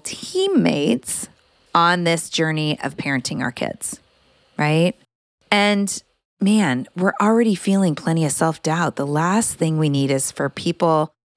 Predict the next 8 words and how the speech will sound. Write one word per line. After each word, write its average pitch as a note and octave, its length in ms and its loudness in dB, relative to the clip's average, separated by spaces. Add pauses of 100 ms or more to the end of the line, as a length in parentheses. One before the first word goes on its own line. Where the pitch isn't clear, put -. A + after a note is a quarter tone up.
(160)
to D#3 120 0
show E3 320 4
up D3 320 2 (180)
and C#3+ 200 -2
pile D#3+ 400 2
on C#3+ 240 2
more, A#2+ 360 -2 (520)
right? E3 520 0